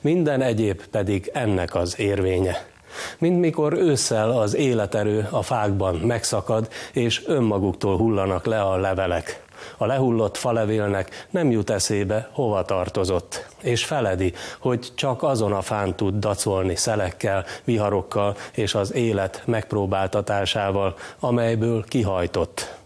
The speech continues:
Mihelyt azonban a fa eleresztette, örökre vége lett, mert megszűnt köztük a belső,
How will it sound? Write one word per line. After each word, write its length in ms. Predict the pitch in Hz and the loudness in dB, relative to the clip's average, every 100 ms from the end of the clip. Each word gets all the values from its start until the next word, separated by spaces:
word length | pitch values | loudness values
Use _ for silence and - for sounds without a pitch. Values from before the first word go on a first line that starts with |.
| - | -2
Mihelyt 380 | 147 135 120 110 | 0 2 2 2
azonban 500 | 107 113 107 107 123 | 2 2 2 0 0
a 100 | 107 | -4
fa 340 | - 117 90 - | -2 -2 -4 -4
eleresztette, 960 | 113 107 104 98 - 95 - 101 92 - - - | 0 0 0 -2 -2 -4 -2 -6 -6 -10 -16 -2
örökre 580 | 147 113 92 - 90 82 | 0 0 0 -2 -2 -2
vége 360 | 101 92 90 92 | 0 0 2 0
lett, 380 | 90 - - - - - | 0 -4 -10 -12 -16 -4
mert 280 | 120 110 - | -2 -2 0
megszűnt 580 | 131 131 - 104 90 - | -2 0 -2 0 -2 -2
köztük 460 | 113 95 - 95 | -2 0 -2 0
a 80 | 104 | 0
belső, 560 | 110 107 101 - 95 | 0 0 0 0 0